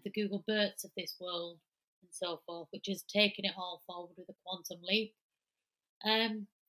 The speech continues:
so there's many, many, many areas to it. The course I watch continuously by Professor Hannah Bass from, uh, I think she was at, uh, it's the University of Freiburg, actually.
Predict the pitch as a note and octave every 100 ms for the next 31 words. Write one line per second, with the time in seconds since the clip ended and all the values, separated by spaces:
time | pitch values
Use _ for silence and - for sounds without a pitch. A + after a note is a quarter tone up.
0 | _ - B3+ B3+ - _ _ _ _ -
1 | B3 A#3 C4 C4 A#3+ A#3+ G3+ - _ G#3+
2 | B3 A#3+ A3+ A3 G#3 F#3+ - F#3+ F3+ E3
3 | D#3+ - _ _ - G#3+ - B3 B3+ B3
4 | A3 A3 G#3+ _ _ _ F#3 G3+ G3+ -
5 | G#3 F#3+ G#3 G3 G3+ G3 A3 A#3 A3+ F#3+
6 | F#3+ F#3 - _ G3 G#3 G3 - E3 F#3+
7 | F#3 F#3 G3 G#3 - - F#3 F3+ F3+ _
8 | _ _ _ _ F#3 F3+ F3+ - F#3+ G#3+
9 | G3 G3+ G3 F#3+ F#3 F3+ - G3 G3+ A3
10 | A3 A#3 A3 G#3 G3 - - F#3+ F#3+ E3+
11 | E3+ E3+ E3 - - E3